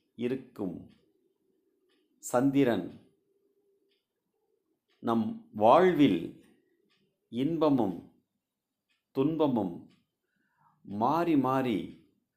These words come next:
வளர்பிறையாகவும் தேய்பிறையாகவும் வரும் என்கிற உன்னதமான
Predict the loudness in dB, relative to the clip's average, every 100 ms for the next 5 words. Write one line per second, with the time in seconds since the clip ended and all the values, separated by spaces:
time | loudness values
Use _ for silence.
0 | _ _ _ _ _ _ -10 2 4 4
1 | 2 0 0 2 2 2 -2 -4 -4 -6
2 | -14 -20 _ _ _ _ _ _ _ _
3 | _ _ _ _ 2 4 4 2 0 2
4 | 4 2 0 -4 -4 -6 -10 -18 _ _
5 | _ _ _ _ _ _ _ _ -14 -2
6 | -2 0 -4 -6 -14 _ _ -6 -4 -2
7 | -2 -2 -4 -12 -20 -20 -20 -20 -20 -20
8 | -20 -20 -8 0 2 2 2 2 4 4
9 | 2 -4